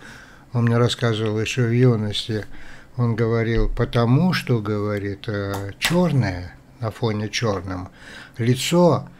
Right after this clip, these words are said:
как портрет». <laughs> Ну да, белый. Ну, вроде свет. Ну, это как интересно, правда же, да? Ну, ничего, мы с Евгением Воропаевым договорились, что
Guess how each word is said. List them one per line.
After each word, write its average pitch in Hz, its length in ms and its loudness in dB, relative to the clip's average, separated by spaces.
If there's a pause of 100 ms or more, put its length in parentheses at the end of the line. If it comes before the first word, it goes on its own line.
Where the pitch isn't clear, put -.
(560)
как 139 260 -4
портрет». 123 800 -2 (600)
<laughs> - 0 - (240)
Ну 151 240 6
да, 143 260 6
белый. 120 460 8 (540)
Ну, 196 180 6
вроде 131 320 6
свет. 113 680 0
Ну, 127 200 2
это 190 300 2
как 160 240 0
интересно, 139 600 4
правда 139 380 0
же, 101 160 -2
да? 117 220 -2 (540)
Ну, 185 80 4
ничего, 190 460 8
мы 147 380 6
с 135 100 -2
Евгением 135 540 4
Воропаевым 131 680 6
договорились, 127 680 4
что 117 380 -4